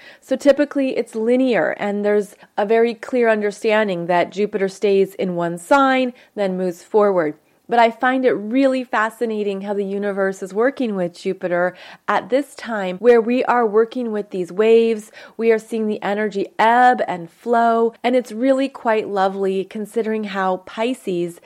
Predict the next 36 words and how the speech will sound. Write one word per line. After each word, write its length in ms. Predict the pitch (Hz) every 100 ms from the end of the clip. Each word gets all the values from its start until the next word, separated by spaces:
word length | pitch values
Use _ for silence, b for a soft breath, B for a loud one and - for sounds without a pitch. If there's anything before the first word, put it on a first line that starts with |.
| b
is 180 | 233
connected 580 | 226 240 214 196 220 208
to 180 | - 196
the 160 | 180 -
ocean 580 | 180 175 175 - 156 156 - _
and 160 | 202 220
how 180 | 220 220
the 180 | 220 -
ocean 440 | 226 262 - 240 214
ebbs 260 | 190 175
and 180 | 190 175
flows. 380 | - 175 160 160
And 80 | 175
the 140 | 180
ocean 480 | - 262 254 240 202 B B B
obviously 400 | 226 226 220 214
has 160 | 202 185
its 160 | 180
big 240 | 190 240 208
waves 360 | 214 185 180
and 120 | 180 185
its 120 | -
small 400 | - 220 208 208
waves 300 | 185 175 165
that 140 | -
hit 240 | 175 226 214
the 80 | 208
shore. 500 | - 214 196 180 170
And 140 | 233 233
I 80 |
feel 260 | 226 - 269
like 160 | 294 262
what 300 | 226 254 -
we're 100 | 277
understanding 800 | 240 240 226 220 233 214 226 226
here 400 | 214 202 185